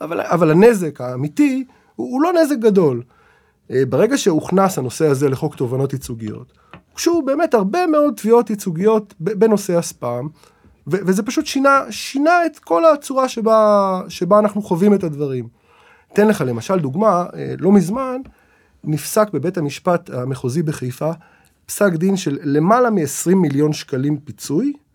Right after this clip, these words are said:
בגין הודעות ספאם בלבד. החברה נקנס-, נ-, אה, נקראת, אה, אה, כנסים, חברה שהייתה מוכרת, ובית המשפט קבע שהם יפצו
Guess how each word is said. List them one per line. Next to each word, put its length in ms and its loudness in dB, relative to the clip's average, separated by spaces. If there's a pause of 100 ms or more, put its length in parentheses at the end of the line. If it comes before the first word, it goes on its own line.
(420)
בגין 380 0
הודעות 380 2
ספאם 380 -2
בלבד. 420 -6 (680)
החברה 480 0
נקנס-, 460 -2
נ-, 240 -2
אה, 80 0
נקראת, 460 -2
אה, 220 2 (120)
אה, 400 -2 (100)
כנסים, 540 0 (760)
חברה 320 -2
שהייתה 320 -4
מוכרת, 520 -8 (600)
ובית 240 -2
המשפט 360 -2
קבע 340 0
שהם 380 -2 (260)
יפצו 480 -4